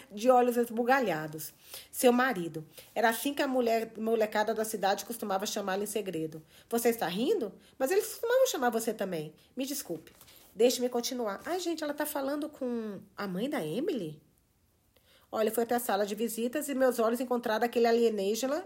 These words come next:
de olhos esbugalhados, o seu marido. Nossa. E a mulher riu. Que louco, a mãe da Emily. Bom,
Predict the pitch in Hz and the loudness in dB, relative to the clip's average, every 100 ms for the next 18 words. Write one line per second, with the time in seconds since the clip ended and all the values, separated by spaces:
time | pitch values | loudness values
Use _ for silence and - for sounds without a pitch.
0 | 214 247 233 220 226 226 220 262 320 226 | -4 0 2 2 0 -2 0 0 0 0
1 | 196 175 190 - 185 196 254 233 226 151 | -2 -4 -8 -4 -2 -2 -2 -4 -6 -14
2 | _ _ _ _ - 311 294 320 - - | _ _ _ _ -10 -6 -4 -6 -8 -14
3 | - _ _ _ _ _ _ _ _ _ | -18 _ _ _ _ _ _ _ _ _
4 | - _ _ - 240 254 262 185 285 262 | -20 _ _ -2 0 2 0 2 2 0
5 | - - _ _ _ _ _ _ _ _ | -4 -18 _ _ _ _ _ _ _ _
6 | _ _ - 294 214 214 226 185 180 202 | _ _ -10 -6 -4 -4 -8 -12 -12 -8
7 | 208 190 202 202 180 196 | -6 -4 -6 -8 -8 -8